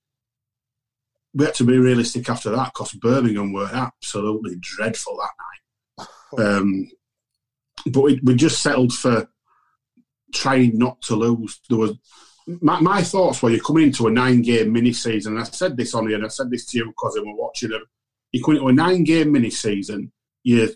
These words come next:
sixth or seventh from bottom. So to me, your target at that point is to make sure that you finish top of that seven and, and come at, come at it like a mini league.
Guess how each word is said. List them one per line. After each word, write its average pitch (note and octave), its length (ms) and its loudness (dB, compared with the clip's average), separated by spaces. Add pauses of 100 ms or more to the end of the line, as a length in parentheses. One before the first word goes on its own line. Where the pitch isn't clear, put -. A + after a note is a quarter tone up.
sixth - 380 -2
or - 20 -4
seventh D3 440 -2
from C#3+ 220 2
bottom. F#2 400 -4 (640)
So C3 260 0
to C#3+ 160 0
me, D#3+ 140 4
your G#2+ 220 -2
target A#2+ 540 -4
at A2 80 -18
that B2+ 160 -10 (120)
point A2 220 -4
is A2+ 120 -14
to - 120 -8
make B2+ 180 -2
sure B2 240 -4
that A2+ 140 -8
you A#2+ 80 -10
finish A#2+ 320 -4
top B2+ 240 -8
of A2+ 60 -6
that A2+ 160 -10
seven A2 300 -6 (720)
and, A#2+ 260 2
and A#2 320 2 (200)
come D#3 140 2
at, C#3 160 0 (100)
come D#3+ 140 0
at C3+ 80 0
it B2 140 -2
like A#2+ 240 -4
a A2+ 60 0
mini A#2+ 260 4
league. A#2 320 0